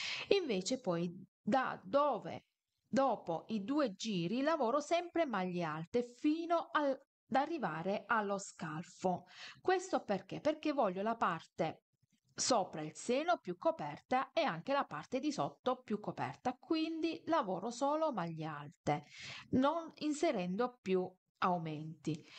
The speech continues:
Quindi vado a lavorare le maglie alte sulle maglie alte e la maglia alta nella catenella.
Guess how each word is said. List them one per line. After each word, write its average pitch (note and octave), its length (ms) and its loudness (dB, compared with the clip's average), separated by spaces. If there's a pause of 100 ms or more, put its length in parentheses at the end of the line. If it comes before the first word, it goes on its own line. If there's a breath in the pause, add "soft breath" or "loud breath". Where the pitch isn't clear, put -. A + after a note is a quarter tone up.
(340 loud breath)
Quindi F#3+ 360 2
vado F#3 300 2
a D#3+ 40 -2
lavorare E3 640 0
le F3+ 340 0
maglie D#3+ 400 -4
alte A3+ 440 0
sulle D3+ 280 -6
maglie D3 360 -6
alte B3+ 640 -2 (680)
e C4+ 120 2
la A3 120 2
maglia A#3+ 380 0
alta F3 500 -4
nella C#4 560 0
catenella. D#3+ 920 -4